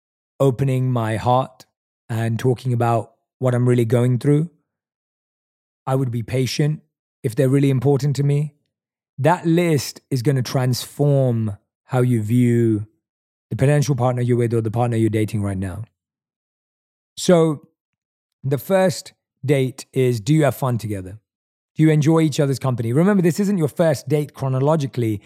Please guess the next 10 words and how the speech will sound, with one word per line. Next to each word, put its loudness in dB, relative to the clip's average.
It's -2
a 2
date 2
that -4
needs -2
to -4
happen -2
in -2
your -2
mind. -2